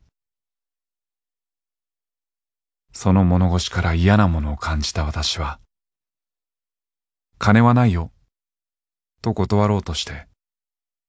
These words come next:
「そうだ。それは言わないことにしたんだ」と思い返し、「結構です」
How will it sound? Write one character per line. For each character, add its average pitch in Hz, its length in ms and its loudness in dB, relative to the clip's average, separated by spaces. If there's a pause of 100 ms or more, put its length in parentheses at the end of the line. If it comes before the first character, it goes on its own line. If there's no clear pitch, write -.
(1200)
「そ - 220 -6
う - 20 -4
だ。 - 160 -12 (1900)
そ - 180 -2
れ 98 80 2
は 98 140 4
言 90 100 2
わ 98 120 4
な 107 100 4
い 107 60 0
こ 110 100 -4
と 104 100 -2
に 80 120 -2
し - 100 -6
た 85 140 -4
ん 76 60 -6
だ」 80 140 -4
と 73 80 -8
思 73 240 -4
い 73 60 -4
返 - 180 -4
し、 - 280 -8 (1700)
「結 123 200 -2
構 82 160 0
で 73 100 -6
す」 - 180 -12